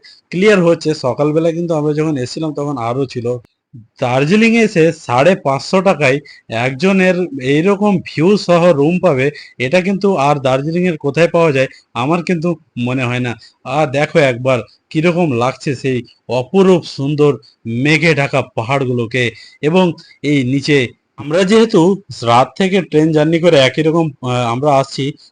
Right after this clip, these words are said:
সকালবেলায় শুধু নাস্তা করেছি, তো এখন লাঞ্চের টাইম, চলো লাঞ্চটা করে নিই।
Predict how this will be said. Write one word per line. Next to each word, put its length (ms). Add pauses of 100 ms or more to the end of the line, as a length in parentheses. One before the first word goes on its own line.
সকালবেলায় 680
শুধু 220
নাস্তা 340
করেছি, 400 (300)
তো 80
এখন 340
লাঞ্চের 480
টাইম, 220 (300)
চলো 320 (120)
লাঞ্চটা 420
করে 240
নিই। 180